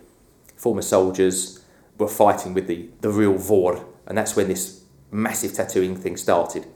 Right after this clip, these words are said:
Back then, the common tattoos that you get, there are lots now, and I'll, I'll tell you about them, but the ones back then, similar to what you get now, similar to sailor tattoos, daggers to show that you'd stabbed someone, uh, skulls to show that you committed a murder,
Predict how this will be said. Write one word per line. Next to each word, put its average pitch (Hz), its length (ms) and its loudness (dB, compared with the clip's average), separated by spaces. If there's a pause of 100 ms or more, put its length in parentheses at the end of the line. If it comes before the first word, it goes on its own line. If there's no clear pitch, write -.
(100)
Back 135 240 2
then, 98 340 2
the - 80 -4
common 170 300 4
tattoos 123 480 2
that - 100 -12
you 104 60 -4
get, - 280 -4
there 196 140 6
are 180 80 8
lots - 260 4
now, 104 240 4
and 101 80 4
I'll, 104 160 2
I'll 107 100 0
tell 110 120 -4
you 107 60 0
about 95 140 0
them, 95 100 -2
but - 100 -2
the 123 60 -2
ones 139 180 2
back 110 200 0
then, 104 260 -2 (280)
similar 147 320 6
to 139 60 2
what 120 100 6
you 110 60 2
get - 100 2
now, 101 100 0
similar 147 280 2
to 113 80 -4
sailor 110 320 6
tattoos, 98 560 0
daggers 104 600 2
to - 100 -14
show 98 200 0
that 87 120 -2
you'd 95 120 -10
stabbed 95 300 -4
someone, 92 560 -4 (400)
uh, 87 380 0
skulls 98 580 4
to - 80 -8
show 90 180 -2
that 92 80 -6
you 92 80 -10
committed 92 300 -10
a 92 60 -8
murder, 90 440 -4